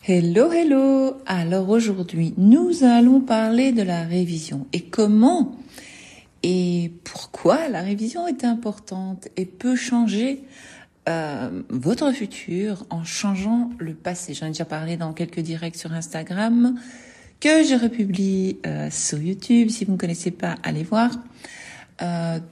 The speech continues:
donc sur Instagram, c'est Holistic Val Coach, ou alors vous tapez juste Holistic Val, vous trouverez. Et, euh, YouTube, c'est la même chose, Holistic Val. Alors, je voulais un peu vous expliquer que la révision est un outil très puissant.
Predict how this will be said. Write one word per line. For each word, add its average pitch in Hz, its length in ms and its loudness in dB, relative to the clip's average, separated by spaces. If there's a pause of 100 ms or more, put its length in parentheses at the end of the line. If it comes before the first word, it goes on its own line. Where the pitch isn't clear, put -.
donc 185 460 0
sur 190 200 -4
Instagram, 180 640 -2
c'est - 260 -6
Holistic 165 400 -4
Val 147 260 -6 (180)
Coach, 208 400 4
ou 160 60 -4
alors 165 140 0
vous 170 80 -10
tapez 165 280 -8
juste 170 300 -6
Holistic 156 340 -10
Val, 208 280 0
vous 226 180 -2
trouverez. 202 540 -4 (760)
Et, 285 320 -2
euh, 190 200 -6
YouTube, 175 460 -6
c'est - 180 -8
la 175 80 -4
même 151 140 -6
chose, 175 420 -8
Holistic - 520 -8
Val. - 140 -14 (800)
Alors, 247 240 0
je 294 80 -4
voulais 269 140 -2
un 285 160 2
peu 349 320 -2 (720)
vous 214 120 -4
expliquer 240 400 -4
que 330 100 -6
la 220 100 0
révision 220 720 -4 (180)
est 214 220 -6
un 214 160 6
outil 233 580 4 (140)
très - 340 -2
puissant. - 480 -2